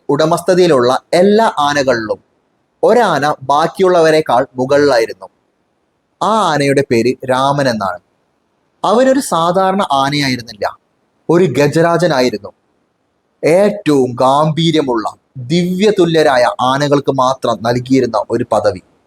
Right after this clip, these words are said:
ആയിരത്തി എണ്ണൂറ്റി മുപ്പത്തിയഞ്ചിൽ പൂരാടം നക്ഷത്രത്തിൽ ചെവിയിലും തുമ്പിക്കൈയിലും പവിത്രമായ അടയാളങ്ങളോടെയാണ് രാമൻ ജനിച്ചത്. കുട്ടിയായിരിക്കുമ്പോൾ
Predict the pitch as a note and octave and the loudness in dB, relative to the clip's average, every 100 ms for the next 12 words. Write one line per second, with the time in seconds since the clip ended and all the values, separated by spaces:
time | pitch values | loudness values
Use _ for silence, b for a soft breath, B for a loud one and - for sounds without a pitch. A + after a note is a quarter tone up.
0 | _ _ _ _ _ _ _ _ _ _ | _ _ _ _ _ _ _ _ _ _
1 | _ _ _ - - D3+ G3 G#3 - F#3+ | _ _ _ -6 -2 0 2 0 0 -2
2 | D3 C#3 C#3+ C3 C3 - C#3 B2+ A#2 A2 | 0 -2 -2 -4 -4 -2 -2 0 0 -2
3 | G2+ - _ _ - F#3 G#3 G#3+ G#3 G#3+ | -10 -14 _ _ 0 4 4 4 2 0
4 | E3 - C#3+ A#2+ A2+ G2 F2 _ _ - | -4 -2 -2 -2 -6 -8 -10 _ _ -2
5 | F3+ G3 A3+ E3 B2+ C3+ _ - E3+ F#3+ | 2 2 2 2 0 -2 _ -4 -2 0
6 | F#3+ - C#3+ B2+ B2+ - - F#3 G#3 G#3+ | -2 0 2 2 0 -2 -2 0 0 -2
7 | A#3 G#3 D3 C#3+ - B2+ C#3 C#3+ D3+ D3+ | 0 0 2 0 0 -2 0 0 2 2
8 | D#3 D3+ B2 A#2+ C#3 _ B2 A#2+ C3 C3 | 2 2 2 -2 -10 _ -2 0 0 -2
9 | B2 A2 - G#2+ - _ _ _ _ _ | -4 -6 -8 -10 -10 _ _ _ _ _
10 | _ _ _ _ _ _ _ - G#3+ G#3+ | _ _ _ _ _ _ _ 0 0 2
11 | C4 A#3+ F#3 F3+ E3+ E3+ | 2 4 4 2 0 0